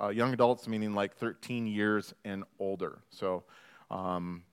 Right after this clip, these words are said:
there's no child care, so if you have young kids and you wanna come, uh, you need to find a, a sitter. We don't have a sitter here for that.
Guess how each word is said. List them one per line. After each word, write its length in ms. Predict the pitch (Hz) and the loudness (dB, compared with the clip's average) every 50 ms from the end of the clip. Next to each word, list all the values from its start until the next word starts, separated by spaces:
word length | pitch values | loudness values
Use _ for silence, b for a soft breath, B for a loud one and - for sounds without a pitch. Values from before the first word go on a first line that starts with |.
| _ _ | _ _
there's 180 | - 95 90 90 104 | -6 -4 -4 -2 -2
no 100 | 107 104 | -2 -2
child 400 | - - 117 107 104 104 101 - | -2 2 4 6 6 6 4 0
care, 320 | - 113 104 101 101 98 | 0 2 4 4 4 2
so 320 | - - 107 92 90 90 87 | 0 -4 -4 -2 -2 -2 -2
if 160 | 87 - - | -4 -6 -8
you 80 | 101 | -4
have 260 | 95 98 101 101 95 98 | 0 2 2 2 2 0
young 220 | 104 101 98 92 | -2 -2 -4 -4
kids 400 | - - 110 101 98 87 - - | -4 -2 0 0 0 0 -4 -10
and 100 | 92 90 | -10 -8
you 80 | 92 92 | -4 -4
wanna 200 | 92 92 90 87 | -2 -2 -4 -4
come, 340 | - - 92 90 90 82 B B B B B B B B | -6 -4 -4 -4 -4 -6 B B B B B B B B
uh, 200 | - - 78 80 | -12 -10 -8 -6
you 140 | 85 87 90 | -6 -6 -6
need 140 | 90 90 82 | -6 -6 -8
to 60 | 85 | -8
find 420 | - - 95 90 87 87 85 87 85 - - | -6 -4 -2 -2 -2 -4 -6 -8 -10 -10 -8
a, 160 | 92 87 82 85 - - - | -6 -6 -6 -8 -10 -10 -4
a 240 | 90 87 80 85 78 | -2 -2 -2 -2 -4
sitter. 440 | - - - - 104 92 87 80 82 | -8 -10 -8 -4 -2 -2 -2 -2 -4
We 100 | 82 92 | -4 -4
don't 140 | 90 92 87 | -6 -6 -4
have 180 | 92 92 87 85 | -4 -4 -4 -4
a 60 | - | -6
sitter 260 | - - 90 85 80 | -6 -6 -6 -4 -4
here 160 | 85 85 76 | -4 -6 -6
for 220 | - - - 82 80 | -6 -6 -8 -8 -6
that. 220 | 76 78 - | -6 -8 -8